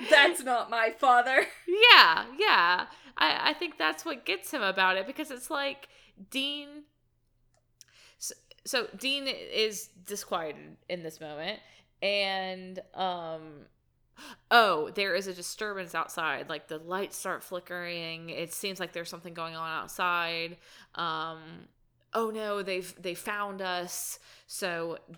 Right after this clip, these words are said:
Speaker 2: John dashes to the window to try to peek outside. Um, he orders Sam to go salt the windows and the doors,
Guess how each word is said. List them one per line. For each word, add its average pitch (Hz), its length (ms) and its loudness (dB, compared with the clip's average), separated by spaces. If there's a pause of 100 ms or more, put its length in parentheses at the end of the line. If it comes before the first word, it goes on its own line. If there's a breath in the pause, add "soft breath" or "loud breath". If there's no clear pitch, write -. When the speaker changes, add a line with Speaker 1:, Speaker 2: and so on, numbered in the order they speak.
(140)
Speaker 2:
John 175 680 -6
dashes 180 420 0
to - 140 -14
the 175 100 -10
window 165 600 -8
to - 140 -20
try 165 140 -10
to 165 60 -8
peek - 220 -12
outside. 156 720 -6 (360 loud breath)
Um, 151 420 -6 (140)
he 170 260 -8
orders 170 600 -6
Sam 165 600 -8 (240 loud breath)
to 180 160 -6
go 170 800 -4
salt - 500 -6
the 180 60 -6
windows 170 320 -8
and 160 100 -10
the 160 40 -12
doors, 165 640 -8